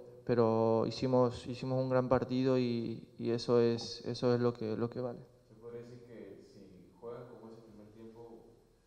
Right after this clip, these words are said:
Speaker 2: les podría alcanzar para, para conseguir lo que necesitan?
Speaker 1: Sí, bueno, la verdad que nosotros, eh,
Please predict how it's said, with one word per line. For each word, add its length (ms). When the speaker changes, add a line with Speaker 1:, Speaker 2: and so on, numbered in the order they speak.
Speaker 2:
les 100
podría 220
alcanzar 420
para, 140
para 300
conseguir 360
lo 120
que 80
necesitan? 440
Speaker 1:
Sí, 200
bueno, 300
la 220
verdad 260
que 460
nosotros, 640
eh, 560